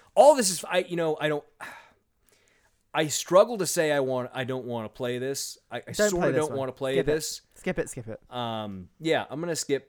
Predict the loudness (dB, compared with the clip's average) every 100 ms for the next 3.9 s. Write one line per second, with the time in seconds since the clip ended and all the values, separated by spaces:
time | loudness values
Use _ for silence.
0 | _ _ _ _ _ -10 -10 -6 -4 -4
1 | -6 -6 -8 -8 -10 -10 -14 -10 -8 -8
2 | -8 -10 -14 -12 -10 -10 -8 -6 -6 -6
3 | -6 -6 -6 -8 -12 -10 -2 -2